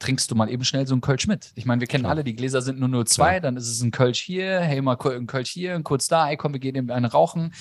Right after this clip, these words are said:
Speaker 1: Und dann ist immer weiter und immer weiter, weil wenn du morgens die Veranstaltung hast oder tagsüber die Veranstaltung hast, muss abends alles zurückgebaut werden, weil am
Speaker 2: Hm.
Speaker 1: nächsten Tag wieder der nächste Messe-,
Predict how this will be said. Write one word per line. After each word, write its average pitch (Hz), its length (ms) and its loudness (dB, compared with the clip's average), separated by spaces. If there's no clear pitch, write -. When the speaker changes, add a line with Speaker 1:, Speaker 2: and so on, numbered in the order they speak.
Speaker 1:
Und 131 140 4
dann 131 140 0
ist - 280 -6
immer 180 420 2
weiter 143 280 -2
und 110 160 -10
immer 175 280 0
weiter, 127 260 2
weil 123 100 -2
wenn 123 120 -6
du 120 60 -4
morgens 170 360 -4
die - 80 -12
Veranstaltung 131 600 -2
hast 120 200 -4
oder 110 160 -4
tagsüber 151 320 -6
die 127 80 -12
Veranstaltung 131 420 -6
hast, - 140 -8
muss 123 180 -10
abends 156 300 -2
alles 131 240 -8
zurückgebaut 123 560 0
werden, 135 180 -4
weil 123 120 -2
am 110 80 0
Speaker 2:
Hm. 92 40 0
Speaker 1:
nächsten 87 220 0
Tag 127 180 -2
wieder 127 160 0
der 120 120 0
nächste 120 260 -2
Messe-, 143 300 2